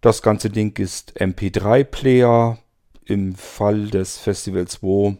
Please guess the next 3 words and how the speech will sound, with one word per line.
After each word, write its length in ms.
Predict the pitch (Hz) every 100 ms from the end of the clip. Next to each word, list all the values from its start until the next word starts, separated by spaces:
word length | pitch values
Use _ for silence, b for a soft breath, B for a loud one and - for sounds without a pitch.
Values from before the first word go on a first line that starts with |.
| _ _ _ _ _ -
Stereo, 680 | - 110 107 107 101 101
ein 180 | 104 117
Bluetooth-Lautsprecher. 1500 | 120 147 143 131 - 117 110 107 - - 104 - 101 101 101